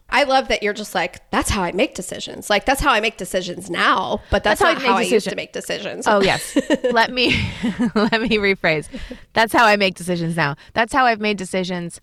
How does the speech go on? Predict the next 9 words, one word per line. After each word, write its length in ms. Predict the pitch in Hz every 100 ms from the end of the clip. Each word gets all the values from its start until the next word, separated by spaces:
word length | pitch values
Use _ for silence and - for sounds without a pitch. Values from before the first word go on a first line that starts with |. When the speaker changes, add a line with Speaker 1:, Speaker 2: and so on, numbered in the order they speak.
| _
Speaker 2:
since 760 | - - 202 185 185 - - - _ _ _ _ -
crossing 400 | 214 185 - 170
over 180 | 170 156
into 240 | 160 170
a 80 | 143
premium 420 | 185 165 151 151
pricing 600 | 170 147 - 147 135 143 -
model 540 | 196 180 151 147 139
Speaker 1:
Yes. 280 | 147 - -